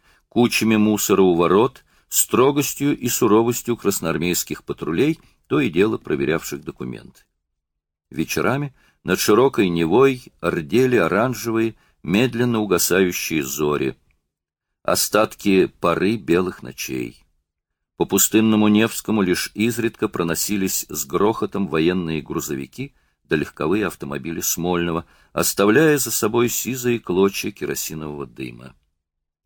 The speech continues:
Глаша с мандатами и письмами к видным партийцам и медикам Петрограда, полученными в Рязани и Москве,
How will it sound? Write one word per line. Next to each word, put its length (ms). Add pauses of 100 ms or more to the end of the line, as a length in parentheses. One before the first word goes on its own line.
(580)
Глаша 480
с 140
мандатами 720
и 20
письмами 560
к 140
видным 340
партийцам 800
и 120
медикам 520
Петрограда, 720 (340)
полученными 640
в 100
Рязани 520
и 40
Москве, 540